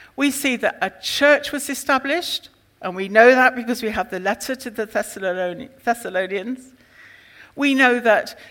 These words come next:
there were Greeks there, there were Jews, there were God-fearing people, there were women, and they accepted the message.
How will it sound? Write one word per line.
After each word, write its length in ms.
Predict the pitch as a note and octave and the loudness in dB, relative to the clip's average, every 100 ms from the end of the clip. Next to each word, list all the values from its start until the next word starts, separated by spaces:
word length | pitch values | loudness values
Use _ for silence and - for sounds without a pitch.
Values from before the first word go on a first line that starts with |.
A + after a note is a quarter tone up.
| - _ _ - | -20 _ _ -2
there 220 | F#3 F3 | 0 2
were 120 | F#3 | -2
Greeks 480 | F3+ A3 D4 - - | -4 0 0 -2 -2
there, 400 | D4 D4+ D#4 D#4 | 2 4 2 -2
there 180 | - F#3+ | -4 -4
were 100 | E3+ | -4
Jews, 760 | - - C#4 D4+ D#4 D#4 D4 | -8 -6 -2 -2 -2 -6 -8
there 160 | - F#3 | -6 -4
were 80 | D#3 | -4
God-fearing 800 | - D4+ D4+ - D#4+ D4 D4 C#4+ | 2 4 4 -2 -4 -2 -4 -6
people, 420 | C#4+ C#4 C#4+ C4+ | -8 -8 -8 -6
there 160 | G3 | -4
were 100 | F#3 | -4
women, 540 | F3+ G3 C4 C4+ C4 C4+ - - | -6 -4 -2 0 -2 -6 -16 -4
and 200 | A#3 A#3 | 0 2
they 120 | A#3 | 2
accepted 640 | A3+ A3+ C4+ - - A3+ A3 | 0 0 -2 -2 -4 -8 -4
the 80 | A3 | -2
message. 720 | A3 A3 - D#3+ - - | -4 -6 -10 -10 -12 -18